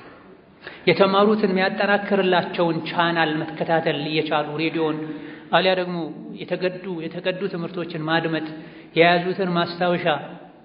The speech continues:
ማንበብ ሲገባቸው እንደገቡ ክታቡን ይጥሉታል።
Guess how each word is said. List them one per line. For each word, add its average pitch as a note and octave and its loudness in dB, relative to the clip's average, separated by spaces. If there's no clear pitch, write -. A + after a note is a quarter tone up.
ማንበብ F3 2
ሲገባቸው D#3+ -2
እንደገቡ G3+ 4
ክታቡን F3 2
ይጥሉታል። F#3+ -2